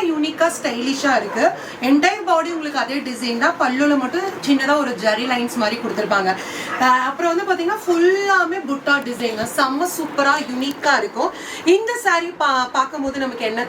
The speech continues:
தோணும் அப்படின்னா, நம்ம மைண்ட்ல பாப் அப் ஆகுறது எப்படியும் around ஒரு எயிட் ஹண்ட்ரட் above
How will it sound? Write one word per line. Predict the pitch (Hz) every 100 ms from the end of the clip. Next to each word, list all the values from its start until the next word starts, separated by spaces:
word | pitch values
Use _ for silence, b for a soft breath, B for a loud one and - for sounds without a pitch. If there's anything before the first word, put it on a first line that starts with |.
| 240
தோணும் | 214 220 208
அப்படின்னா, | 185 202 208 277 247
நம்ம | 214 196
மைண்ட்ல | 202 247 277 269
பாப் | 233 226 254
அப் | 254 233
ஆகுறது | 220 214 311 440 B B B - 262
எப்படியும் | 247 427 381
around | 349 370 370
ஒரு | 349 311
எயிட் | 302 320
ஹண்ட்ரட் | 302 320
above | 254 247